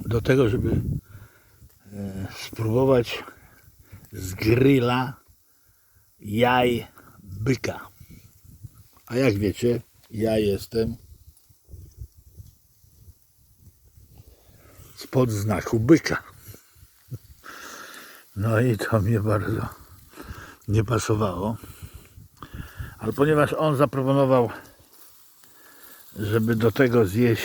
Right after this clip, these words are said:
taką ostrą paprykę, wam powiem, że te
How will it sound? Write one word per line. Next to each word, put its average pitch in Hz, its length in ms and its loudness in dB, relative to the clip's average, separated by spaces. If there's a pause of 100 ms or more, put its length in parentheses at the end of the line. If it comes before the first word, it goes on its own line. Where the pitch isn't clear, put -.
(280)
taką 107 380 -8
ostrą 117 560 2 (100)
paprykę, 110 640 -2 (1200)
wam 135 120 0
powiem, 143 300 6
że 127 120 -2
te 127 200 2